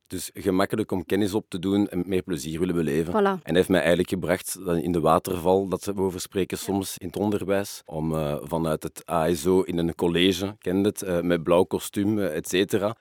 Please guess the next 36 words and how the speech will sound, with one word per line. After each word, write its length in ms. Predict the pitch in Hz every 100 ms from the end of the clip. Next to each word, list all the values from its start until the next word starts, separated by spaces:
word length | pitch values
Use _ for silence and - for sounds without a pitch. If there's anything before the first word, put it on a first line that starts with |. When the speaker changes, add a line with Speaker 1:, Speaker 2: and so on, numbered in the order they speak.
| _
Speaker 1:
uiteindelijk 500 | 80 80 85 107 92
naar 80 | 80
het 60 |
technisch 280 | - 87 95
onderwijs 520 | 82 92 92 95 95
te 100 | - 95
gaan. 260 | 98 104 104
Een 100 | 85
hele 120 | 90
grote 280 | 85 98 92
blamage 540 | 82 76 80 80 90
in 100 | 92
de 100 | 82
familie. 380 | - 65 69 82
Ik 80 | 76
denk, 140 | 73
mensen 280 | 80 80 85
dachten 220 | 80 -
van, 100 | 87
"Wat 80 | 78
gaat 140 | 87 90
er 100 | 87
met 160 | 95 80
dat 100 | 82
manneke 280 | 92 98
nog 160 | 98 85
gebeuren?" 480 | - 67 76 92 104
En 220 | - 90 92
dan, 200 | 92 95
eh, 220 | 90 85
gelukkig 440 | 98 98 117 147
heb 100 | 131
ik 80 | 120
mijn 240 | 107 78 76
vrouw 260 | 78 98
tegengekomen 680 | 110 78 73 73 78 69 65